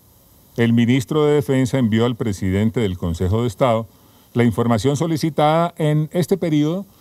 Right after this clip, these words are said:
En algún momento el Consejo de Estado solicitó una información, esa información se le remitió y simultáneamente se remitió copia de esa información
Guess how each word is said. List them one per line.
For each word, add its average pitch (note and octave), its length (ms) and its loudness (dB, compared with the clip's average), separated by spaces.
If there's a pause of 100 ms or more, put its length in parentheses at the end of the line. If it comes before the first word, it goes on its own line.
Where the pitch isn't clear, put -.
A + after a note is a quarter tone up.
(160)
En A#2+ 140 0
algún B2 240 0
momento D3 540 0
el D3 80 -2
Consejo A2+ 380 0
de B2+ 60 2
Estado B2 300 0
solicitó G#2 580 -4
una A#2 160 0
información, C3+ 640 -4 (420)
esa A2+ 160 2
información A#2 520 2
se C#3 100 -2
le C3+ 80 0
remitió C#3+ 540 -2 (400)
y E3+ 300 2
simultáneamente C3 880 0
se B2 100 -4
remitió G#2 460 -2
copia A#2+ 460 -2 (380)
de G#2+ 300 2
esa C#3 220 -2
información D3 800 0